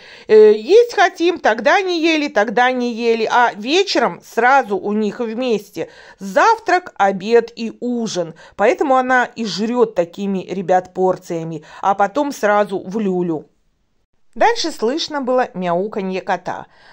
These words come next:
Ну, там еще Лорка показывала, что дом за сколько-то там дней уже построился, и скоро у них якобы будут новые соседи. Ну, и Юлька там подвякнула, что хорошо, когда свой дом,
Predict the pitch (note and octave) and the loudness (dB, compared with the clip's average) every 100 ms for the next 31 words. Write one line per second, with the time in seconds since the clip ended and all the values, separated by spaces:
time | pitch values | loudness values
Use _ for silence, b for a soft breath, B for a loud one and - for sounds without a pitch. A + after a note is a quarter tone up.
0 | b A4 E4 G#3+ F3+ E3 E3+ - E3 E3 | b -2 -2 0 -2 -4 -10 -8 -4 -4
1 | E3 D#3+ D3+ F#3 D#3 D3+ D3+ C#3 C3 - | -4 -6 -6 -6 -6 -8 -8 -6 -8 -12
2 | D#3 A3 A4+ A4 F4+ C4+ C#4+ C4+ C4+ - | -8 0 2 2 -4 -4 0 0 0 -2
3 | C4 B3 A3+ A#3 A3+ A3+ F#3+ A#3 A3+ G#3 | -2 -2 -6 -4 -4 -6 -6 -4 -4 -6
4 | A#3 G#3+ - A3 A3+ G#3 G#3 G#3 - G#3+ | -6 -6 -4 -2 0 -2 -4 -10 -4 0
5 | G#3+ G#3+ G#3+ G#3+ A3 G#3 G3+ F#3+ F#3+ G3+ | 2 0 -2 -6 -2 -2 -2 -6 -6 -6
6 | G3+ G#3 G#3 G3+ G3 - - G#3 G#3 G#3 | -8 -6 -4 -2 -4 -8 -10 -10 -8 -10
7 | G3 F#3+ F#3+ B B B B B - F#3+ | -10 -12 -16 B B B B B -8 -4
8 | F#3 D3 E3+ E3+ F3+ F3 D#3+ - D3+ - | -4 -6 -8 -8 -8 -8 -8 -6 -6 -4
9 | D#3+ D#3+ G#3 F4 F4 C4 B3 A#3 - D#3+ | -6 -2 0 0 0 0 0 -2 -4 -8
10 | - D#3+ D#3+ G#4 G#4+ D4 A3+ A3+ G#3+ A3+ | -4 -4 0 0 0 0 0 -2 -2 -2
11 | A3 G3 G#3 G3 | -2 -2 -2 -2